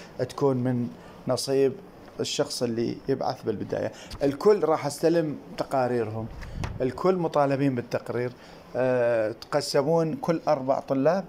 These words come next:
على، على مجموعة، هاي المجموعة مسؤولة عن،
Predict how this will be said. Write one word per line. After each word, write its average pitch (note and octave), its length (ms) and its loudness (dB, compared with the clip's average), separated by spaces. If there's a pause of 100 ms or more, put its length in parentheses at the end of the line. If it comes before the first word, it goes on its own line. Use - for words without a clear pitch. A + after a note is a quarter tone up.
(140)
على، C#3+ 360 2 (1400)
على C#3 220 2
مجموعة، D3 760 2 (280)
هاي D3+ 160 4
المجموعة C#3 540 2
مسؤولة C#3 460 2
عن، C3 340 0